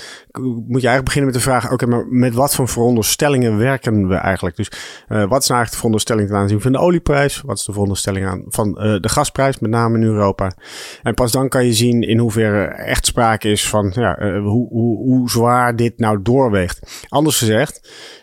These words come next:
ik kan heel makkelijk een stagflatiescenario voorstellen, eh, door bijvoorbeeld te zeggen van, nou ja, de, de Europese gasprijs,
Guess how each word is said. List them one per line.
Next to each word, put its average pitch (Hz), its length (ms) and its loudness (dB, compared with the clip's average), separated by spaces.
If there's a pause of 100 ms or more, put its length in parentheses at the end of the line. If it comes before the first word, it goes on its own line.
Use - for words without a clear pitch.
(140)
ik - 200 -2
kan 104 260 0
heel 120 300 2
makkelijk 117 480 0
een 107 120 -2
stagflatiescenario 120 1500 0
voorstellen, 127 760 2 (280)
eh, 101 440 2
door 127 160 0
bijvoorbeeld 92 340 0
te 113 100 0
zeggen 95 280 -2
van, 95 200 -2
nou 101 140 2
ja, 101 140 2
de, 95 340 -4
de 101 300 2
Europese 107 460 0
gasprijs, 110 640 0